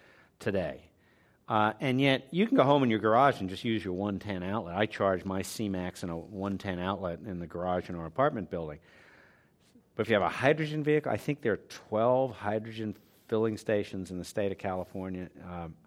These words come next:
while I'd like to think hydrogen is gonna be very helpful, it's, I think, a long time off, 'cause that infrastructure piece is hard.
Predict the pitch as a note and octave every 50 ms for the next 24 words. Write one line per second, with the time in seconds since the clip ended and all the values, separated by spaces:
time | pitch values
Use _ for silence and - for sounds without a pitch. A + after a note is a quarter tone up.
0 | _ _ - _ _ _ _ _ _ _ _ _ _ _ _ _ _ _ _ _
1 | - A2 G#2 A2 A2 G#2+ G#2 F#2 G2 G2 G#2+ A#2+ C#3+ C#3+ - - D3 - - D3+
2 | C#3+ - - B2 B2 C3+ C3 B2+ C3 B2 - C3 B2+ B2+ B2 A2 - C#3+ A#2 G#2
3 | G#2 - - - _ _ _ _ - - - - A#2 A#2 A#2 G#2+ A2+ G#2+ G2+ A2
4 | A2 G#2+ G2 G#2+ G#2+ G2+ G2+ - B2 B2 B2 - - - - - A2 G#2 G2 -
5 | G2+ F2 - E2+ F2+ F#2+ F#2+ F#2+ F#2+ F2+ - F#2+ F2+ E2+ E2 F2+ F2 D#2+ - -
6 | - D#2+ F2 F2 E2+ F2+ G2+ G2+ - E2 - - - D2+ - - - C#2+ - -
7 | E2 D2 - - - - - D2 D2 C2+ -